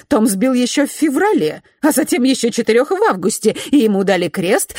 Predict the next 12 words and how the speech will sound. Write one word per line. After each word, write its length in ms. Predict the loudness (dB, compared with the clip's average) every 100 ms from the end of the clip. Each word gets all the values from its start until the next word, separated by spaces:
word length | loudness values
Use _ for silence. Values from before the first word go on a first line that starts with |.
| -4
за 240 | 0 2
особые 480 | 2 0 -4 0 2
летные 360 | 2 2 2 2
заслуги. 720 | 0 -2 -2 -2 -2 -8 -10 _ _ _ _ _ _
Знаете, 540 | 0 2 0 -2 -6 -6
как 240 | -8 -6
он 100 | -4
недавно 420 | -4 -4 -6 -6
пошутил? 680 | -10 -10 -6 -8 -4 -2 -2 -4 -10 -12 _
Я 320 | -2 0 -2 -4 _
так 320 | -2 -2 -2 -8
смеялась! 1000 | -2 -2 0 0 -2 0 -2 -2 -6